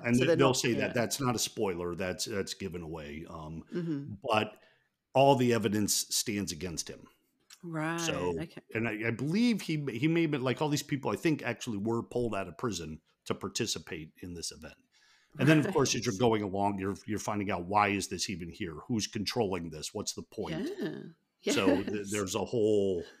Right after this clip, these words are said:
Speaker 1: like, corporate thing above the story of these individual characters that, that comes into play, too.
Speaker 2: Interesting. Would
Speaker 1: Yeah.
Speaker 2: you think this is a better way to resolve these kinds of things than our current court
Speaker 1: <laughs>
Speaker 2: systems? <laughs>
Speaker 1: Well,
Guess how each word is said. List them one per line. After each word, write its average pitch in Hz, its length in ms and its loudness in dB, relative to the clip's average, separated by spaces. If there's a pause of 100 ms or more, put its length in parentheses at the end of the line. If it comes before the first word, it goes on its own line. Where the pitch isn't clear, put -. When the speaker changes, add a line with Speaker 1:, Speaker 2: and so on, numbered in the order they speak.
Speaker 1:
like, 87 200 -10
corporate 110 600 2 (120)
thing 104 400 -4
above 95 720 -2 (100)
the 98 120 -6
story 98 440 -2
of 85 120 -10
these 95 200 -6
individual 98 560 -2
characters 85 600 -12
that, 82 200 -12
that 87 160 -16
comes 90 260 -10
into 80 180 -12
play, 76 300 -18
too. 76 260 -14 (500)
Speaker 2:
Interesting. 208 720 -10 (340)
Would 175 200 -2
Speaker 1:
Yeah. 180 80 0
Speaker 2:
you 175 160 -2
think 165 300 -6
this 160 200 -4
is 156 80 -4
a 165 60 0
better 151 220 0
way 151 160 -2
to 156 160 -8
resolve 151 720 -6 (120)
these 160 180 -6
kinds 165 240 -6
of 160 100 -6
things 165 280 -6
than 156 100 -6
our 156 120 -6
current 156 380 -8 (120)
court - 300 -6
Speaker 1:
<laughs> 143 40 -6
Speaker 2:
systems? 143 480 -8 (120)
<laughs> - 0 - (1500)
Speaker 1:
Well, - 460 -2